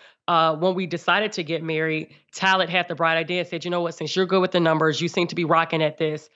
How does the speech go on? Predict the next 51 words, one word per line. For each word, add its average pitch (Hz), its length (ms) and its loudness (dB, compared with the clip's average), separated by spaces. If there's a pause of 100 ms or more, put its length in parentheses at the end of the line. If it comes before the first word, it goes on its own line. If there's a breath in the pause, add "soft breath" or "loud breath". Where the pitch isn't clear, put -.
(240 soft breath)
why 180 200 4
don't 175 160 2
you 220 160 0
take 190 240 -2
it 156 80 -4
over, 151 400 -2 (180 soft breath)
create 180 280 2
the 175 80 0
budget, 170 340 2
you 190 60 -2
just 170 160 -4
let 175 160 2
me 185 40 0
know 175 140 2
how 165 140 2
much 165 200 0
I 160 80 -4
need 165 180 -2
to 156 60 -6
spend." 185 440 0 (240)
I 262 120 4
thought 220 200 2
it 208 40 0
was 185 120 -2
a 175 40 -4
great 185 200 0
idea. 180 260 0
I'm 165 80 0
like, 160 160 -6
"Okay, 202 380 -2
I 165 100 -4
was 170 160 -2
able 185 160 0
to 175 60 -2
figure 185 180 -2
it 175 60 0
out 165 160 0
for 160 80 -6
myself. 220 540 0
Why 165 200 0
not 170 180 -2
figure 175 180 -4
it 165 60 -4
out 156 140 -2
for 160 80 -2
our 156 100 -2
marriage?" 165 460 -4 (380 loud breath)
But 190 80 6
what 170 160 4
happened 226 460 -2
was, 160 380 2